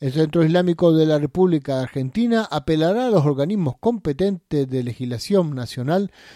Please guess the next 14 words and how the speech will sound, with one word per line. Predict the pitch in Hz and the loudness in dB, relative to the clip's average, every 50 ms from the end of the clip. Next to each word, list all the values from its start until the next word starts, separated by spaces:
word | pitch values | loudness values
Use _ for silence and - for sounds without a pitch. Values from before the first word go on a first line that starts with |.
| - - - | -20 -6 -2
para | 165 170 175 170 | 2 2 2 2
que | 160 202 | 2 0
esta | 233 240 - - 254 | 0 0 0 -2 -2
agresión | 226 202 190 170 - - 196 185 175 | 0 0 0 0 2 2 2 2 2
gratuita | 160 151 147 131 - 147 151 190 220 208 - 254 262 262 - _ - - - _ _ _ | 0 0 0 0 0 0 2 2 0 -2 -4 -8 -8 -8 -12 _ -20 -20 -20 _ _ _
quede | - 196 214 202 185 175 | 2 4 4 6 4 2
debidamente | 160 147 147 147 165 202 202 180 156 160 170 175 170 151 151 143 | 2 2 0 0 0 2 2 2 2 2 0 -2 -2 -4 -4 -4
tipificada | 131 156 165 170 220 202 - 175 151 135 - 170 175 175 170 175 175 180 | -4 -6 -6 -4 -4 -4 -4 -4 -4 -4 -2 -2 -2 0 0 -2 -2 -2
y | - 170 | -2 -4
severamente | 147 - - 143 135 135 160 208 220 196 151 151 160 160 160 151 _ - 175 170 - | -2 0 0 0 0 2 2 2 2 2 0 0 -2 -2 -4 -6 _ -4 -4 -4 -2
condenada | - 190 196 208 190 156 147 135 135 139 143 143 143 143 151 147 - - | 0 0 0 0 0 0 -2 -2 -2 -2 -2 -2 -2 -2 -4 -4 -4 -2
por | 139 135 139 | -2 0 0
la | 139 139 | 0 -2
justicia. | 131 - 156 135 - - 180 143 - - 143 135 | -4 -6 -8 -8 -4 -4 -4 -4 -4 -8 -16 -20